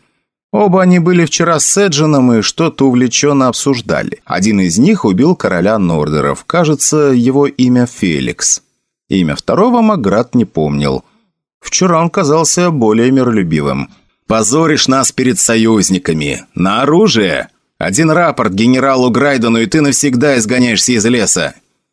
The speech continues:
«Господин, я точно больше не буду!» «Достаточно! Фу! Оружие вернуть, и это тоже!»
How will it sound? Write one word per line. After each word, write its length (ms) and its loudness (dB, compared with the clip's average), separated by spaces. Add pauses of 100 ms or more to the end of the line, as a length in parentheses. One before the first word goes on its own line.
«Господин, 580 0
я 140 2
точно 460 0
больше 440 0
не 120 2
буду!» 480 2 (500)
«Достаточно! 1200 -2 (640)
Фу! 360 2 (720)
Оружие 500 0
вернуть, 680 0 (120)
и 120 0
это 240 -2
тоже!» 480 -4